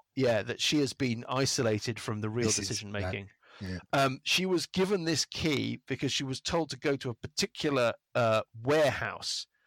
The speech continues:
Speaker 1: in the Midnight District of Evenstar, which is up to the north of the city, when this was all over, to, uh,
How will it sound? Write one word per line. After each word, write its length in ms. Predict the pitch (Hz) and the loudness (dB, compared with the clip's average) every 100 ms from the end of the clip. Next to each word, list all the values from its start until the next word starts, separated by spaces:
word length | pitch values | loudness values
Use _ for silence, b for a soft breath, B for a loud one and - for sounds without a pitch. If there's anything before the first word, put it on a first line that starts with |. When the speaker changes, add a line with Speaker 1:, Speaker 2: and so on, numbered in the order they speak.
| B B B _ _ | B B B _ _
Speaker 1:
in 280 | 143 131 120 | 2 2 2
the 60 | |
Midnight 800 | 117 123 135 156 147 123 113 110 | -2 -2 0 0 0 -4 -4 -6
District 680 | - 113 - - - - - - _ | -6 -4 -4 -6 -10 -12 -12 -12 _
of 320 | 117 107 95 - | 0 2 0 -4
Evenstar, 600 | 123 110 101 - 104 85 | -4 -4 -6 -6 -4 -4
which 160 | 107 - | -6 -6
is 100 | 113 - | -6 -6
up 140 | - | -10
to 100 | - | -10
the 80 | 110 | -8
north 300 | 117 113 - | -6 -8 -6
of 60 | |
the 20 | 110 | -6
city, 400 | - - 110 - _ _ _ - | -6 -4 -6 -8 _ _ _ -16
when 560 | 139 131 156 156 151 - - | -8 0 2 2 -2 -10 -4
this 240 | 139 - | -2 -2
was 100 | 131 | 0
all 240 | 135 131 | 2 4
over, 460 | 123 120 104 87 - _ _ B B B B - | 4 2 2 -4 -4 _ _ B B B B -4
to, 560 | - 151 135 135 139 - - | 2 4 4 2 0 -6 0
uh, 320 | 131 127 | 4 4